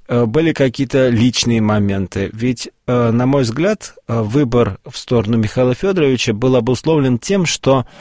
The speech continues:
это был юноша, который ничем не успел себя проявить. От него можно было ожидать, э, скажем так, всего чего угодно, но, э, потенциально ожидали только хорошего.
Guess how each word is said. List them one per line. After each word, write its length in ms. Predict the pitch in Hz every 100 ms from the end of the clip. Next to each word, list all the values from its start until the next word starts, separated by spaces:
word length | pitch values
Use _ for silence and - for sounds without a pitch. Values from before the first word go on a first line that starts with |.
| - - -
это 220 | 131 135
был 180 | 139 135
юноша, 500 | 123 196 185 - 123
который 400 | 127 127 143 143
ничем 420 | 147 143 185 170
не 120 | 147
успел 300 | 127 - 147
себя 300 | - 123 123
проявить. 680 | 117 120 120 98 85 - - _ -
От 200 | 107 -
него 200 | 151 147
можно 320 | 151 143 139
было 260 | 127 135
ожидать, 560 | 135 120 139 190 202 - - - - _ -
э, 720 | 123 120 120 120 117 120 110 - - - - 170 _ -
скажем 360 | - - 127 117
так, 180 | 123 104 - -
всего 380 | 110 - 131 131
чего 300 | - 127 151
угодно, 560 | 160 240 214 143 117 -
но, 480 | 123 127 139 135 -
э, 260 | 123 123 113
потенциально 600 | 123 135 123 175 175 135
ожидали 400 | 110 110 143 120
только 260 | 110 123 98
хорошего. 720 | - 120 120 98 - 85 -